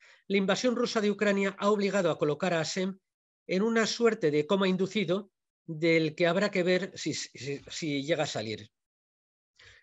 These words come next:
En tercer lugar, la Unión Europea ha apostado por los tratados de libre comercio. Siendo la potencia comercial que es y constituyendo un mercado de casi cuatrocientos cincuenta millones de personas de nivel adquisitivo elevado,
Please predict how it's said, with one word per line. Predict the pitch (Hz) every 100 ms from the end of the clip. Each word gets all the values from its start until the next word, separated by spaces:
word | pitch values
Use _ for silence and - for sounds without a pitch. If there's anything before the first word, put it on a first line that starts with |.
| -
En | 196
tercer | - 285
lugar, | 262 247 247 254 - _ _ _
la | - 170
Unión | 196 214
Europea | 208 196 208 196 196
ha | 202
apostado | 202 190 - 180 208 208
por | 208 190
los | 196 -
tratados | 165 165 170 160
de | 147
libre | 147 147
comercio. | 131 120 110 - 107 110 _ _ _ _ _ _ -
Siendo | 202 190
la | 196 190
potencia | 185 190 190 180
comercial | 175 156 190 170
que | 190 208
es | 214 - -
y |
constituyendo | 220 214 - 220 214 208 247 208
un |
mercado | 180 175 196 196 127
de | 147
casi | - 196 - 127
cuatrocientos | 147 - 143 185 185
cincuenta | - 165 185 165
millones | 139 143 175 160
de | 160
personas | 165 156 196 139 113 - _ - _ _
de | 156 170
nivel | 180 214 202 -
adquisitivo | 160 147 - 151 190 175
elevado, | 160 160 135 151